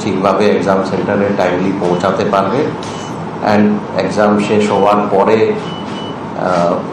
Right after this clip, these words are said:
ওরা বেরিয়ে আসতে পারবে, নিজেদের বাড়িতে ঠিক মতন পৌঁছে যায়। পলিটিক্যাল প্রোগ্রাম, আহ, যেটা আছে, ওটার জন্য আমাদের ক্লিয়ারলি বলা থাকছে যে কোনো রকম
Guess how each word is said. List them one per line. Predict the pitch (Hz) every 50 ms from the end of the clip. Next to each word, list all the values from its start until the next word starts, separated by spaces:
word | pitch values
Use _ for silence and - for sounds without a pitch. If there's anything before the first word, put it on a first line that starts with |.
| - - 90
ওরা | 98 104 101 98 95 92 92 92 - - - - - - - - - - - - - -
বেরিয়ে | 101 101 98 104 107 104
আসতে | 101 98 - - - 104 104
পারবে, | 104 104 107 104 107 104
নিজেদের | - 98 92 85 95 95 92 98 95 95 - - - - - - - - - - - - - - - - - - - - - -
বাড়িতে | 196 180 180 185 190 - 208 - 101 - -
ঠিক | - 104 104 104
মতন | 101 101 107 95 98 -
পৌঁছে | - 92 92 90 - 101 104
যায়। | 101 92 92 - - - - - - - - - - - - - - - - - - - - - - - - - - - - -
পলিটিক্যাল | 101 101 101 101 104 104 107 110 - 120 113 113 113 - 107
প্রোগ্রাম, | 107 113 107 104 107 110 110 110 113 110 107 104 104 - - - - - - - - - - - - - - - - - - - 107
আহ, | 101 95 92 92 95
যেটা | 101 101 104 104
আছে, | 98 95 92 - - 131 127
ওটার | 113 104 104 104 110 110 107 107
জন্য | 110 107 104 107
আমাদের | 104 98 92 95 90 104 104
ক্লিয়ারলি | 104 101 - - - - 104 92 101 104 104 104 104 107 101 -
বলা | 98 98 98 101 101 92 - - - -
থাকছে | 87 78 - - - 120 127 135 139 139 139 - -
যে | 113 101 - - - - -
কোনো | 107 110 120 127 131 127
রকম | 120 117 - 113 113 113 117 -